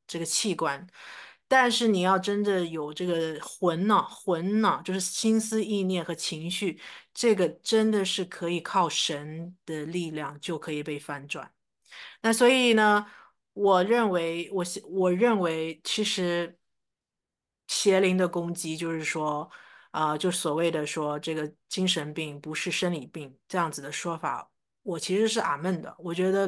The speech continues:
如果你愿意信神，愿意好好信神，你，你，你会好得更快，你会好得更容易。我其实群里很多人就真的一，一个月就好了，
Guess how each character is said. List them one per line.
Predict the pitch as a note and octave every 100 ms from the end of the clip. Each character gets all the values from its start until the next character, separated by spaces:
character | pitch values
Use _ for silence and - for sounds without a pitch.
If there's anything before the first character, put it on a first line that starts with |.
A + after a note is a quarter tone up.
| E3
如 | F#3+
果 | G#3
你 | F#3+ D#3 D3
愿 | F3 G#3 F3+
意 | F3
信 | - G3+ D#3
神， | - D3+ D#3 F3+ - - - - -
愿 | G#3
意 | F#3+
好 | F3
好 | F3 D3+
信 | - F3
神， | - D3 D3+
你， | D#3+ D3 F3+
你， | D#3 D3 F3
你 | E3+
会 | C#4
好 | - F3+
得 | F3+
更 | D4 B3
快， | C#4 C4 D3+ B2+
你 | G#3
会 | G#3 C#4
好 | A#3+ F#3
得 | G3+
更 | B3+
容 | G#3 E3+ F3+
易。 | A3 E3
我 | D3+
其 | F3+ - B3
实 | A#3
群 | - G#3+
里 | A#3
很 | F3
多 | F#3+
人 | G3+ E3+ F3+
就 | G3+
真 | G3+ A3+
的 | G#3
一， | F#3
一 | F3+ A3
个 |
月 | B3 A#3
就 | F#3
好 | - -
了， | -